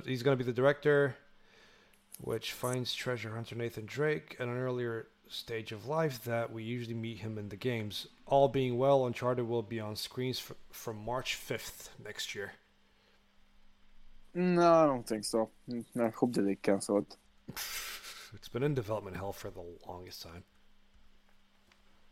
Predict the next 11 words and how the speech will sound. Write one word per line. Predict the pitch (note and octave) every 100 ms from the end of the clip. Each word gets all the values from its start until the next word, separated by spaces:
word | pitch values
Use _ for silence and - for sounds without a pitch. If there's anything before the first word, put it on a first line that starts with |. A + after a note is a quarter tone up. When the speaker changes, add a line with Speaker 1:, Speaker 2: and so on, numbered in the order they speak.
| - _ _ - - - - - -
Speaker 1:
It's | G3
just | F#3+ - -
silly. | C#3+ D#3+ E3 - _ _ _ _ _ _ - -
<sighs> | C4+ C4 - -
Excuse | - - G#3+
me. | D#3 E3+ - - _ _ _ - - - - - -
I | D3+
did | C#3
a | A#2+
yawn. | A2 C3 B2+ F2+ - - - - - - - _ - - _ _ - _ _ _ _ _ _ _ _ _ _ -
Also, | D3+ D3+ C#3 A2+